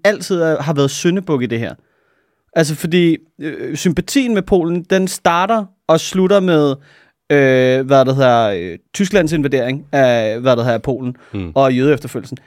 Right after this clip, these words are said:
Speaker 1: Lige siden derfra, altså, at Hitler, han skyder sig selv i en bunker, der har Polen bare været syndebuk i danske øjne. Det er helt vildt. Det er,
Speaker 2: Det er
Speaker 1: det er en
Speaker 2: totalt unfair.
Speaker 1: udhuling af, øh, hvad der hedder, håndværkermarkedet og danske arbejdspladser.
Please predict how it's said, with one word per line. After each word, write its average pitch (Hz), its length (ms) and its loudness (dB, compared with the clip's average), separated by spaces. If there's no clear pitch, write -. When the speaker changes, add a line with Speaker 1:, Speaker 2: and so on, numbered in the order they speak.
Speaker 1:
Lige 180 340 2
siden 214 340 2
derfra, 165 500 0
altså, 139 380 0
at 147 160 2
Hitler, 180 260 2
han 165 120 2
skyder 170 220 2
sig 156 120 -2
selv 165 140 2
i 156 40 6
en 147 80 4
bunker, 139 360 0
der 185 60 4
har 185 120 -2
Polen 175 360 0
bare 143 160 2
været 147 180 2
syndebuk 165 480 -2
i - 20 -6
danske 143 340 0
øjne. 151 240 0
Det 175 60 2
er 170 40 2
helt 214 140 -6
vildt. 170 220 -4
Det 160 180 4
er, 127 160 2
Speaker 2:
Det - 100 -12
er - 0 -
Speaker 1:
det - 20 -10
er 160 280 0
en 151 60 2
Speaker 2:
totalt - 20 0
unfair. 113 260 4
Speaker 1:
udhuling 208 600 2
af, 135 420 4
øh, 107 220 0
hvad 113 200 2
der 110 120 0
hedder, 101 340 -2
håndværkermarkedet 160 1300 2
og 123 340 0
danske 165 340 2
arbejdspladser. 170 800 0